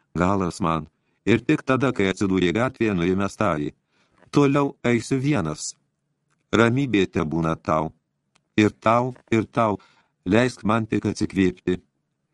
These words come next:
Nuėjus Ursui, atsikvėpė visa krūtinė. Pasičiupinėjo liemenį, strėnas,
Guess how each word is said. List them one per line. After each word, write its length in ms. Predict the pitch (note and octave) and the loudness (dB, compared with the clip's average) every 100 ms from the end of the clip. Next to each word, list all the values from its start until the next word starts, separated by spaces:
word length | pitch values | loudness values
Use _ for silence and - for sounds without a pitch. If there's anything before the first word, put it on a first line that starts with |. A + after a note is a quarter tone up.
| _ _ _ - | _ _ _ 0
Nuėjus 460 | G2+ A#2 G#2 - | 4 4 2 0
Ursui, 400 | A2 C3+ - C#3+ C#3+ _ | -2 -2 -2 -4 -4 _
atsikvėpė 680 | F#2+ - B2 A#2 A2+ A2 A2 G#2+ - | -2 0 -2 0 -2 0 -2 -4 -6
visa 260 | F2+ - G#2 | -4 -2 -4
krūtinė. 560 | - F#2 F2+ D#2+ D2 C#2+ _ _ _ - | -2 -2 -2 -2 -2 -8 _ _ _ 2
Pasičiupinėjo 880 | A#2+ - - - - D2+ G2+ A2+ D2+ | 2 2 -4 -6 -6 -2 0 0 -2
liemenį, 420 | D2 D#2 F#2 G#2 G2 | -2 -2 -2 -4 -8
strėnas, 540 | - D#2+ D2+ D#2+ G2 | -4 -2 0 -2 -4